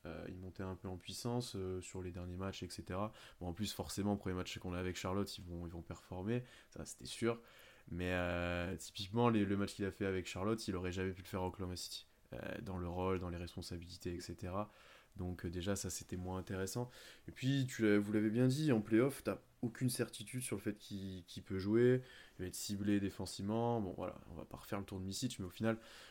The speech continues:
on s'est hypé beaucoup sur le joueur et qu'il était sur son potentiel, et cetera, mais il avait pas prouvé tant que ça. Et il était, c'est sûr qu'il était, il était sous-utilisé, on nous le dit, mais, euh, mais bon, effectivement, euh, tu, tu avais quand même pas mal d'incertitudes, euh,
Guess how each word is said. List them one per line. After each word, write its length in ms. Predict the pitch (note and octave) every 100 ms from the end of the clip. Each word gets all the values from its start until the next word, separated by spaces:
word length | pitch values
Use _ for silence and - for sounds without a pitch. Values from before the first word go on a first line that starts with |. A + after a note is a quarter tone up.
| -
on 80 | G#2
s'est 200 | - A#2
hypé 220 | B2+ D3+
beaucoup 300 | D3 C#3 C3+
sur 200 | C3 -
le 60 | B2
joueur 400 | A#2 C#3+ D3 C#3
et 80 | A#2
qu'il 260 | - A#2
était 540 | A2 G2+ A2+ A2 G#2+ G#2 - - - -
sur 260 | - G#2+ G2+
son 160 | G#2+
potentiel, 540 | G2+ A2+ B2 A#2 B2+ A#2+
et 60 |
cetera, 420 | A2+ A2 B2 C#3 C#3+
mais 60 |
il 60 | A2+
avait 120 | G2+
pas 140 | A2 G#2+
prouvé 400 | - A#2 A2+ A2
tant 160 | G#2+
que 60 | G#2
ça. 280 | - B2 - - - - -
Et 80 |
il 140 | G2+ G2
était, 240 | F#2+ G#2
c'est 160 | G2 G#2
sûr 200 | - C3
qu'il 160 | -
était, 360 | G2+ - F#2+ F#2+
il 180 | F2 F#2
était 160 | -
sous-utilisé, 640 | G2 G2+ F#2 F2+ G2 F#2+ A2
on 60 | G2+
nous 100 | F#2+
le 40 |
dit, 180 | G2+ C#3
mais, 180 | G#2+ F#2
euh, 220 | F2+ F2+ E2+ - - _ -
mais 160 | F#2 -
bon, 280 | F#2+ G#2
effectivement, 600 | F#2 - - - F#2+ A2+ G2+
euh, 80 |
tu, 180 | F2 -
tu 140 | - F2+
avais 160 | F2+
quand 140 | F#2+ G2
même 100 | G2+
pas 120 | G2
mal 160 | G2+ G2+
d'incertitudes, 680 | F#2+ - - - - G#2+
euh, 120 | F#2